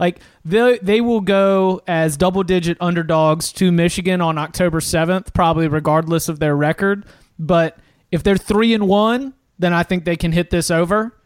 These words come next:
If they're two and two, then they're gonna be fighting for bowl win. They're gonna be, they're gonna be fighting, uh, to need to win their last two games to be able to make the postseason.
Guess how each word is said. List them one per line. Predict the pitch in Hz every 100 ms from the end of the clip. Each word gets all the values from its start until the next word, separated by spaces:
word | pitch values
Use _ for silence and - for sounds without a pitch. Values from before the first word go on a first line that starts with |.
| _ _ _
If | 170
they're | 185 175
two | 165 208 202
and | 185
two, | - 208 214 240 247 _ _ _ _ -
then | 160 156 156 151 147 143 131
they're | 165 165
gonna | 170
be | 147 160 156
fighting | - 165 160
for | 147 160
bowl | 147 165 165 160
win. | 151 151
They're | 180
gonna | 208 196
be, | 185 165 - - -
they're | 214
gonna | 262
be | 233 214 190 175
fighting, | - - 202 208 202 180 160 151 - _ -
uh, | 175 165 156 147
to | 180
need | 180 190 175
to | 170 165
win | 156 185
their | 180 170
last | 156 165 165 - -
two | 196 180
games | 165 165 160 147 -
to | 156
be | 160
able | 151 151
to |
make | 151 156
the | 156
postseason. | 147 160 151 160 151 143 135